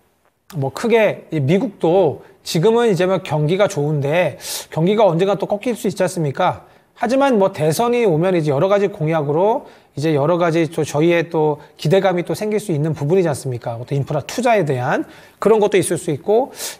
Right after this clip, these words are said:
양회의 어떤 기대감도 있으니까, 그러면, 아, 건설주는 그러니까 건설 기계, 건설 장비를 보자라고 생각을 한 겁니다. 그러면 미국 관련해서는 미국 매출 비중이 칠십오 프로나 있는 그런,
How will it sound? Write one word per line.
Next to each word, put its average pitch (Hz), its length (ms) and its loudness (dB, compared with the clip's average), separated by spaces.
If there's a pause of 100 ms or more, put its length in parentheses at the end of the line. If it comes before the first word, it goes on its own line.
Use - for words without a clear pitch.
(100)
양회의 190 400 2
어떤 196 260 0
기대감도 170 480 -2
있으니까, 147 720 -4 (260)
그러면, 208 420 -2
아, 151 340 0 (300)
건설주는 214 600 0
그러니까 156 420 -2
건설 214 600 -2
기계, 151 340 -2
건설 151 380 -2
장비를 202 440 2
보자라고 151 420 0
생각을 160 300 -4
한 208 100 -4
겁니다. 143 380 -2 (480)
그러면 226 640 2
미국 208 520 0
관련해서는 190 800 0 (220)
미국 185 420 0
매출 170 440 0
비중이 175 520 0 (160)
칠십오 254 460 0
프로나 220 340 2
있는 147 600 0 (280)
그런, 220 460 2